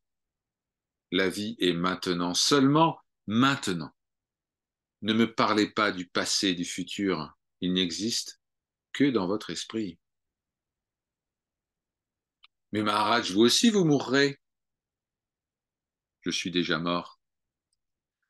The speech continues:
La mort physique ne fera aucune différence dans mon cas. Je suis un être intemporel. Je suis libre de désir ou de peur parce que je ne me souviens pas du passé et que je n'imagine pas l'avenir.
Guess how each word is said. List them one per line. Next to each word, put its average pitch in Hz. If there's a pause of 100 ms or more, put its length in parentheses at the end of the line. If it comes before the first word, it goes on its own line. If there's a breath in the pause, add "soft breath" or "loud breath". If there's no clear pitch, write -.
(160 loud breath)
La 131
mort 151
physique 147
ne 127
fera 123
aucune 135
différence 113
dans 95
mon 85
cas. 82 (1120)
Je 101
suis 107
un 101
être 101
intemporel. 90 (340 loud breath)
Je -
suis 143
libre 135
de 120
désir 120
ou 113
de 107
peur 123
parce -
que 107
je 104
ne 101
me 95
souviens 101
pas 101
du 90
passé 92
et 95
que 92
je 92
n'imagine 92
pas 87
l'avenir. 87